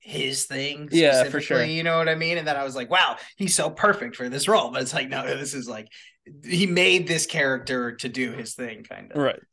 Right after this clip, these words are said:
Speaker 1: Um, yeah, I don't know. I just really love the world that this movie creates, uh, and, like, just, like, his just such, like, deeply absurd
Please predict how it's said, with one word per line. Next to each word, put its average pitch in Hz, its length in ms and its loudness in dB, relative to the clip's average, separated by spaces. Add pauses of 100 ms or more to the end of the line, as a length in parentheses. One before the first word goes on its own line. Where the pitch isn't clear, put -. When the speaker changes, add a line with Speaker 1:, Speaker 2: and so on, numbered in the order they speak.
(400)
Speaker 1:
Um, 120 580 -6 (340)
yeah, 240 220 -4
I - 80 -2
don't 247 140 4
know. 269 120 4
I 170 140 0
just 240 240 -2
really 220 220 0
love 175 260 0
the 143 80 -2
world 127 600 -4
that 147 100 -6
this 151 180 -8
movie 151 300 -10
creates, 151 560 -8
uh, 117 340 -2 (480)
and, 147 180 -2
like, 139 200 -4
just, - 240 -2
like, 160 140 0
his 190 440 0
just - 300 0
such, 170 260 -2 (160)
like, 139 260 -8 (560)
deeply 180 540 -4
absurd 160 1080 -2